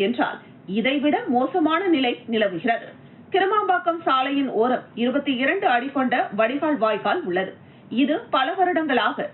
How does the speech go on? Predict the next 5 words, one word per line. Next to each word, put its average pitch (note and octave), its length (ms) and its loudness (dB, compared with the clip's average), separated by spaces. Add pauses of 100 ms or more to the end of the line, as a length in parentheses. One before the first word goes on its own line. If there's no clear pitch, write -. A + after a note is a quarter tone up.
(140)
தூர்வாரப்படாத D4+ 800 2 (100)
நிலையில் G#3 360 -2 (340)
தற்போது E4+ 420 0 (120)
பெய்து D#4 320 0
வரும் C#4 220 -2